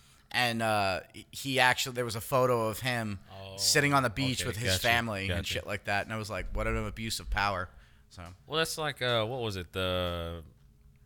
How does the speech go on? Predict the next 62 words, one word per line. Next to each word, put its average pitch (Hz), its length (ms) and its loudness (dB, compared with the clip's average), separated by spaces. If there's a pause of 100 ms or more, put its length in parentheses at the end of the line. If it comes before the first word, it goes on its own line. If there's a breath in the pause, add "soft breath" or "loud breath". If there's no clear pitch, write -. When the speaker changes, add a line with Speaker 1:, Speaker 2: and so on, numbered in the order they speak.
(960 soft breath)
Speaker 2:
somebody 135 500 -6
in, 87 340 -6
uh, 80 380 -8
Michigan, 85 460 -6 (1080 loud breath)
uh, 65 100 -16 (500)
they 95 320 0
wouldn't 92 220 -10
let 92 120 -8
people - 200 2
do - 220 4
things, 92 320 -4
and 90 160 -8
then 92 220 -6
they 90 120 -6
found 92 300 -8
out 90 260 -6
that 82 120 -8
her 92 160 -8
husband 90 540 -10 (480 soft breath)
was, 92 180 -6
like, 92 220 -4
out 90 240 -2
on 92 180 -10
the 90 60 -10
Great 92 300 -4
Lakes 92 400 -6
in 90 120 -10
their 92 120 -6
yacht. 92 380 -4 (140)
And 90 100 -16
Speaker 1:
Yeah, 160 100 6
that 131 100 6
was 160 120 2
Speaker 2:
it 139 40 2
Speaker 1:
the 131 40 0
same 147 220 2
one 143 140 2
that 120 120 0
was 104 120 -4
like, 104 180 -2
wouldn't 110 180 -4
let 107 100 -4
you 107 80 -6
go 110 100 0
to 98 80 2
Home 104 180 -6
Depot 104 300 -6
to 90 60 -4
go 95 100 -6
Speaker 2:
Yeah. 95 140 0
Speaker 1:
buy 98 140 4
paint 110 560 -8
or 87 80 -10
Speaker 2:
<laughs> 85 40 -6
Yeah, 85 80 -4
Speaker 1:
something 90 180 -4
like 90 80 -6
Speaker 2:
it's - 100 -8
Speaker 1:
that 92 80 -2
in 90 80 0
Speaker 2:
fucking 98 100 -10
Speaker 1:
Michigan. 92 400 -6